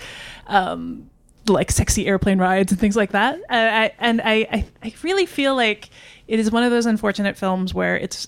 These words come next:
I think, really good at what it tries to do, but because it doesn't really fit into a box of, like, indie or the, you know, kind of the right kind of big, uh,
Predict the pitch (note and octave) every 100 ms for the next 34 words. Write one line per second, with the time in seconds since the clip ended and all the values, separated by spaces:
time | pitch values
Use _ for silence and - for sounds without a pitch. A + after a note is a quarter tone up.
0 | - - - F3+ F#3+ F#3+ F#3+ E3 F#3 F#3+
1 | - F3+ F3 F3+ - F#3 F#3 - F#3+ G#3+
2 | B3 D#4 C#4 G3 F#3 G3 - G#3 F#3+ G3+
3 | G3+ - F#3+ F#3+ - G3+ G3 G3 - F#3
4 | F3 F3 - - - - - F#3 F#3 F#3
5 | E3+ - - F3+ F3 E3+ - B3+ C4 A#3+
6 | B3 A#3+ A#3+ A#3+ - - _ - - -
7 | F#3+ F#3 F3+ E3+ - G3+ F3+ - F#3 F#3
8 | F3 - G#3+ F#3+ F3 F#3 F3 F3+ - G3+
9 | F#3 F3 - F3+ F#3+ F3+ - - - -
10 | - - - F#3+ F#3 F#3+ F#3